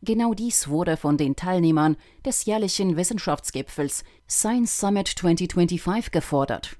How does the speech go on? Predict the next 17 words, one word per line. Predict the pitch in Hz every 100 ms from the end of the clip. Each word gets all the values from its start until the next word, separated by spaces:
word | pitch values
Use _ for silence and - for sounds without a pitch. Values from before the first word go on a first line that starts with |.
| - -
der | 240 240
Ende | 214 220 170
September | - - 185 190 170 170 - _ -
im | 262 202
Rahmen | 185 208 196
der | 175 185 175
U-N-Generalversammlung | 185 180 180 170 165 139 180 175 147 165 170 170 - - -
in | 202
New | 202
York | 165 180 -
stattfand. | - 127 - - - - - _ _ _ _ _ _ _ _ -
Die | 202 240
Umgestaltung | 269 254 233 - 196 196 196
des | 180 -
Hochschulwesens | 214 - 190 156 147 147 156 151
in | 180 170
Afrika | 185 - 156 - 147